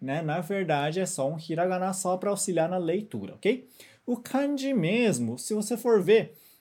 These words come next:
parece que tem um lugar que é uma, uma coberta, né? Um lugar onde você entra, por exemplo, a sua casa, e só tem, né, uma pessoa lá dentro. Então,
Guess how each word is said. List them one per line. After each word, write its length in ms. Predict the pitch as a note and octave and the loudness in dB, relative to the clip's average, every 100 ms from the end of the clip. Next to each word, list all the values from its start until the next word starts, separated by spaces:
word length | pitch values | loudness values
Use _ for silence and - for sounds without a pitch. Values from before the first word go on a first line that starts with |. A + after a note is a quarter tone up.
| - | 0
parece 340 | A3+ A3 G#3+ | 4 4 2
que 80 | - | 0
tem 220 | G#3 A3 | 2 4
um 220 | G#3+ G#3 G#3 | 4 4 4
lugar 500 | G#3 D3+ E3 G3 G3 | 2 2 0 0 0
que 160 | F#3+ | 2
é 60 | F3+ | 2
uma, 340 | F3 E3+ - - | 2 -2 -6 -8
uma 220 | D#3 D3+ | -2 -2
coberta, 880 | D3+ F#3+ D3+ G#2 A#2 E3+ E3+ - A#2 | -2 -2 -2 0 0 2 0 0 -2
né? 120 | C3 | -2
Um 140 | C#3 C#3 | -2 -2
lugar 560 | C3 A2 B2+ D#3+ F3+ | -2 0 0 0 -2
onde 280 | D3+ C3 B2 | -2 -2 -2
você 360 | A2+ A#2 - F3 | -2 -4 -4 -4
entra, 380 | C3 D3 D3 A#2 | -4 -4 -4 -6
por 160 | B2+ A2 | -6 -4
exemplo, 240 | G#2+ G#2+ | -4 -6
a 40 | A2 | -8
sua 360 | - D#3 G3+ | -4 -2 -4
casa, 580 | - F#3 E3+ F#3+ A3 C4+ - - - | -4 -4 -2 0 0 -2 -8 -20 -8
e 240 | D4+ E4 - | -4 -4 -4
só 240 | - - D4 | -8 -2 -2
tem, 440 | D4 B3+ C4+ C#4+ _ _ | 0 0 0 -4 _ _
né, 120 | - C#4 - | -8 -6 -2
uma 280 | B3 D4+ D4 | -2 -2 -4
pessoa 720 | E4 - - - C4 D#4+ G#3+ | -6 -4 -6 -2 0 2 4
lá 160 | C#3 A#2 | 4 2
dentro. 560 | A#2 A2 F#2+ - - _ - | 0 -2 -4 -10 -20 _ -8
Então, 380 | C#4 A3 C4 | -2 0 0